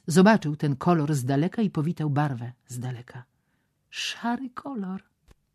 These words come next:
Spokojnie zapłacił nader grube wynagrodzenie i spokojnie oddarł karbowany brzeg papieru. Przeczytał bez żadnego zgoła uczucia:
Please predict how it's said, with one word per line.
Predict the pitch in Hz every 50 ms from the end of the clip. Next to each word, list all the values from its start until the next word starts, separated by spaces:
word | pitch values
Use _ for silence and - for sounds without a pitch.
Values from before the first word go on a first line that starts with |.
| _ _ _ _ _ _ _
Spokojnie | - - - - 156 - 190 185 170 160 160 160 156 147 - - - _ _ _ _ -
zapłacił | 147 123 170 165 - 185 190 185 156 135 - - - 139 139 139 139 139 123 _ -
nader | 135 139 156 160 143 127 139 135 143 139
grube | 123 131 139 151 147 123 135 135 131
wynagrodzenie | 127 120 127 143 143 135 135 127 135 139 127 120 135 139 156 180 196 226 247 247 - - - - - - -
i | - 277
spokojnie | - - - 202 - - 160 170 170 170 170 170 165 165 151
oddarł | - 156 143 135 127 123 127 131 131 127 127 - -
karbowany | - 147 139 135 131 135 131 139 139 131 123
brzeg | 120 120 131 - -
papieru. | - 139 127 - 131 127 123 131 131 - _ _ _ _ _ _ _ _ _ _ _ _ _ _ _ _ _ _ -
Przeczytał | - - 165 - - 180 - - 156 151 - - _ _ _ -
bez | - 156 160 147 147
żadnego | 131 147 127 131 147 147 131 139
zgoła | 135 135 127 - 143 135 131 -
uczucia: | 156 - - - 135 127 - - - 131